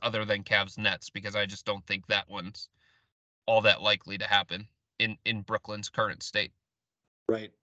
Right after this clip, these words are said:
Speaker 2: We look at the Cavs schedule remaining. Um, like I said, Washington tonight, they'll play.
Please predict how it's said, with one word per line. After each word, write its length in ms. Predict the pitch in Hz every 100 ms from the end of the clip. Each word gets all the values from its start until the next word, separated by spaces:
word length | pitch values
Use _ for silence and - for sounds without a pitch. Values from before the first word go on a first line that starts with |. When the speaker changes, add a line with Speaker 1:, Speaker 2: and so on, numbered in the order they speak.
| -
Speaker 2:
We 100 | 135
look 120 | 170
at 80 | 175
the 60 | 165
Cavs 260 | 165 160
schedule 360 | 135 165 147 147
remaining. 580 | 135 131 143 117 117 120 _ _ _ _ -
Um, 340 | 104 101 107
like 220 | 110 120
I 40 | 120
said, 220 | 131 120
Washington 520 | 110 123 131 127 120
tonight, 400 | 113 113 107 110
they'll 120 | 110
play. 440 | 98 120 120 113